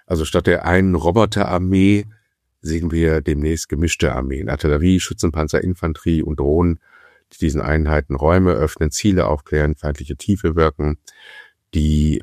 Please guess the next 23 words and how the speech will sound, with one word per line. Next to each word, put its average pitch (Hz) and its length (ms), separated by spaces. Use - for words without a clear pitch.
die 65 100
Evakuierungsmission 80 1000
machen, 71 680
die 73 240
Nachschub 82 440
liefern, 73 500
die, 76 520
äh, 73 300
eben 76 100
für 80 160
ganz, 80 180
ganz 78 160
viele 76 420
Dinge 76 280
eingesetzt 80 560
werden 73 420
und, 73 480
ähm, 71 460
äh, 73 220
Ergänzung 78 680
zu - 160
der 67 80
klassischen 69 680